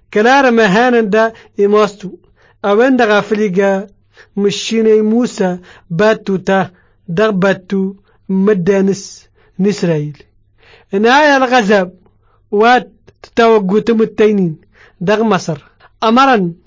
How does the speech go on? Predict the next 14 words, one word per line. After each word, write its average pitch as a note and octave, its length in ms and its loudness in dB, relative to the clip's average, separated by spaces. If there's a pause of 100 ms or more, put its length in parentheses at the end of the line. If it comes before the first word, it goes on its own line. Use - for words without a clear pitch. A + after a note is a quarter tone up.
(400)
أسلاغي A3+ 540 0
تكورت B3 640 -2
نيد. G3 260 0 (440)
فلو B3 440 -4
ويدت G#3+ 540 -4 (380)
أساس A3+ 340 -4
نيد. D#3 240 -2 (720)
الصانة C4 500 0
واللي B3 340 2
ناس B3+ 480 -2 (320)
تغزابن. G3 800 0 (680)
أوين B3+ 400 4
دا B3+ 100 2
غافل G#3+ 500 0